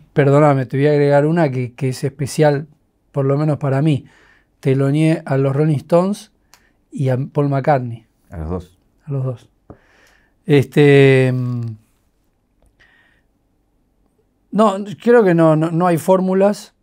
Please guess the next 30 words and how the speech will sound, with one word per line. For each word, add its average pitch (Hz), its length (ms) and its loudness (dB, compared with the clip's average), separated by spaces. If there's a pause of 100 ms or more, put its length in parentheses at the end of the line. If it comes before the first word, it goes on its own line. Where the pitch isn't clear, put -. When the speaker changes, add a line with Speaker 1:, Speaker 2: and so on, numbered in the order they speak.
(540)
Speaker 1:
pero 147 320 2
sí, 208 460 0 (320)
eh, 135 720 0 (260)
y 143 120 -8
quizás 208 680 -4 (600)
se 147 200 -6
me 147 80 -2
ocurre, 160 360 0
puede 175 200 0
ser 165 220 2
un 151 80 2
poco 160 320 2
la, 135 240 0
la 135 140 0
educación 139 640 -2
que, 135 340 -2
que 135 140 -6
recibí 139 420 -4
de 143 180 -2
chico, 147 640 -2 (880)
pero, 143 680 2
pero, 135 640 0
mm, 120 300 -8 (800)
y 123 80 -10
también 175 440 2
el 151 180 -2
haber, 165 260 4
eh, 147 460 -2
estudiado 156 380 0
teatro, 143 640 -2